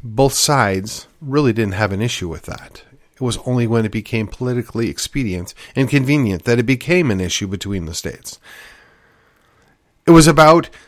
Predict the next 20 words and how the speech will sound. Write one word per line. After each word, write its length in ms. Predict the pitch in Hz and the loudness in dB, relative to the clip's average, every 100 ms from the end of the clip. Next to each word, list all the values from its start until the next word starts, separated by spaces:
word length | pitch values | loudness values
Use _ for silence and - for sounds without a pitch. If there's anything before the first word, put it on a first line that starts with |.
| _ - - - _ _ - | _ -18 -18 -18 _ _ -10
forcing 720 | - 190 190 - 190 175 - - - - - - - | 0 4 4 4 2 2 0 -4 -16 -4 0 2 0
<laughs> 600 | - - 135 - - - | -4 -4 -2 -2 -4 -2
other 180 | 143 156 | 2 4
people 340 | - 170 - | 4 0 -2
to 120 | - 107 | -6 -2
do 360 | 143 107 87 - | 0 0 -2 -4
what 220 | 80 - - _ _ _ _ _ | -4 -6 -20 _ _ _ _ _
the 120 | - 104 | -6 -2
Yankees 380 | 107 117 101 | -2 -4 -6
wanted 280 | 87 85 80 | -4 -6 -6
them 120 | 87 85 | -10 -10
to 120 | 120 | -8
do. 240 | 156 139 - _ _ _ _ - - - - - - - - - - _ _ _ 139 | -8 -10 -16 _ _ _ _ -20 -20 -20 -20 -20 -20 -20 -20 -20 -20 _ _ _ 2
Now, 240 | 127 - _ _ - - - - - - - - - - | 2 2 _ _ -20 -20 -20 -20 -20 -20 -20 -20 -8 2
that 360 | 113 160 - - 110 | 8 8 8 -2 4
never 440 | 117 123 143 131 - | 6 8 6 4 2
ended. 500 | 110 - - - - - - - _ - - _ _ | 0 0 -6 -8 -8 -10 -20 -20 _ -20 -20 _ _
Progressives 720 | 135 123 113 110 - 127 - - - | 8 8 8 8 6 2 0 -6 -4
are 120 | 117 | 0
Yankees. 840 | 110 98 92 - - - - - | 2 0 -2 -8 -14 -10 -10 -12